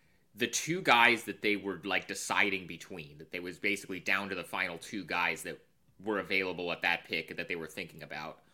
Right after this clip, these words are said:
One of them was Shaedon Sharpe, who they ended up taking. The other one was Dyson Daniels, who New Orleans took one pick later at number eight. And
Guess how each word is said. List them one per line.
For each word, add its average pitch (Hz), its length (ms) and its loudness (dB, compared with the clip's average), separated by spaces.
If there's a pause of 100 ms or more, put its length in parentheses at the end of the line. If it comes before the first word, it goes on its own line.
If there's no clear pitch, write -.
(880)
One 151 200 8
of 247 60 6
them 233 80 6
was 165 140 4
Shaedon 113 320 4
Sharpe, 85 320 -4
who 104 80 -6
they 87 120 -2
ended 90 140 -2
up 82 120 -8
taking. - 480 -10 (760)
The 120 200 6
other 156 200 8
one 120 180 0
was 101 140 0
Dyson 101 380 2
Daniels, 95 460 -2
who 92 80 -14
New 87 140 -10
Orleans 87 380 -6
took - 240 -10
one 90 200 -8
pick 85 200 -8
later 85 320 -2
at - 100 -16
number 78 280 -16
eight. - 340 -10 (600)
And 107 580 4